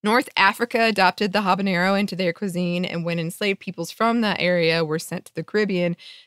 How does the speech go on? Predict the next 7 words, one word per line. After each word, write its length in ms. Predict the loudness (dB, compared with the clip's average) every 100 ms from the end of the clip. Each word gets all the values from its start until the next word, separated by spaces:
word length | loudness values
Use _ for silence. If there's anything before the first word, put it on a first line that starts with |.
| 0
they 200 | 2 4
adapted 540 | 2 4 2 4 0 0
using 360 | -2 0 0
the 120 | 0
available 560 | 0 2 2 4 2 2 0
and 180 | -6
similar 1000 | -6 -14 -4 0 2 0 2 2 2 0